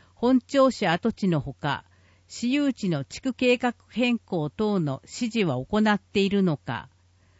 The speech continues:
市長、検討していきたい。質問四。人件費が毎年増額となっている一方、公共施設の改善は進んでいない。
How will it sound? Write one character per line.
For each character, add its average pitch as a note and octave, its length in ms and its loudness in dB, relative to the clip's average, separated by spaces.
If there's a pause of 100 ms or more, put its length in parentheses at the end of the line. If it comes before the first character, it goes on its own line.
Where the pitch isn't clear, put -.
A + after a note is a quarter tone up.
(120)
市 - 180 -14
長、 F#3 400 6 (320)
検 B3 320 2
討 A#3 260 4
し - 60 -14
て G#3+ 140 2
い G#3 100 0
き - 140 -18
た E3 200 2
い。 - 120 -10 (1120)
質 - 360 0
問 A#3 320 4
四。 G#3 320 2 (720)
人 C4+ 280 4
件 C#4 280 4
費 G3+ 160 0
が D#3 140 0
毎 G#3 240 0
年 A3 300 -2
増 A#3 240 4
額 B3 240 -2
と A3+ 120 0
な A3+ 140 2
っ A3+ 60 -4
て - 180 -2
い D3+ 100 2
る C#3+ 100 -2
一 C#3+ 180 -4 (180)
方、 E3 280 -4 (380)
公 C#4 260 4
共 C4+ 280 4
施 - 80 -4
設 A#3+ 320 -2
の D#3 100 2
改 G3+ 320 0
善 G3 260 2
は F#3 120 0
進 G#3+ 420 0
ん G3 40 0
で F3+ 120 2
い E3 140 2
な D#3 200 0
い。 - 120 -10